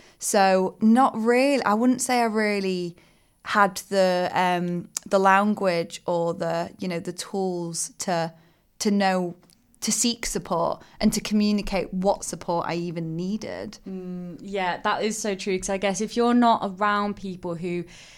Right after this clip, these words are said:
Speaker 2: might feel the same as you, it might be like, "Oh, I don't know where to turn," 'cause, like, no one, I can't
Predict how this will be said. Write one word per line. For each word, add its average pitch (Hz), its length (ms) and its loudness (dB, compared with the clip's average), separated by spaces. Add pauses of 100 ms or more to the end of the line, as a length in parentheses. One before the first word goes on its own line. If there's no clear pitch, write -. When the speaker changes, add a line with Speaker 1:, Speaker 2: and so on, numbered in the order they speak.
(440)
Speaker 2:
might 202 280 0
feel 202 260 0
the 190 80 -6
same 190 340 -2
as 180 140 -4
you, 165 240 -4
it 160 140 -4
might 175 240 -4
be 185 60 -6
like, 175 200 -2
"Oh, 175 100 -2
I 175 60 0
don't 175 140 -4
know 175 80 -4
where 170 200 -2
to - 120 -12
turn," 170 440 -4
'cause, - 120 -10
like, 180 160 -2
no 175 160 -2
one, 175 320 -4
I 185 60 -6
can't 180 360 -4